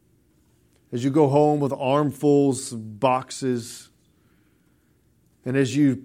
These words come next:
pass by homes and you see the Amazon boxes piled up to the, to the ceiling, may every gift you open remind you of the gift that you were given.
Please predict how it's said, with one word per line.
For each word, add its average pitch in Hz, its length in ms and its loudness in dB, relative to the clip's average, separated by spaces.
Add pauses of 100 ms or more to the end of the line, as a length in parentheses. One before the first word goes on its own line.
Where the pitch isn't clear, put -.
(140)
pass 156 400 -2
by 147 240 -2
homes 143 560 -2
and 135 160 -4
you 135 100 -2
see 147 520 -2 (380)
the 131 160 -8
Amazon 143 540 -2
boxes 135 500 -2
piled 135 380 0
up 135 220 2
to 139 120 -2
the, 123 240 -2 (680)
to 143 120 -2
the 127 80 -4
ceiling, 104 500 -4 (2500)
may 143 180 0
every 180 360 0
gift 165 420 2
you 165 160 0
open 101 400 -8 (1400)
remind 123 680 -4
you 107 220 -6
of 98 180 -12
the 110 80 -6
gift 104 800 -4 (240)
that 110 160 -10
you 110 160 -4
were 104 100 -6
given. 101 360 -12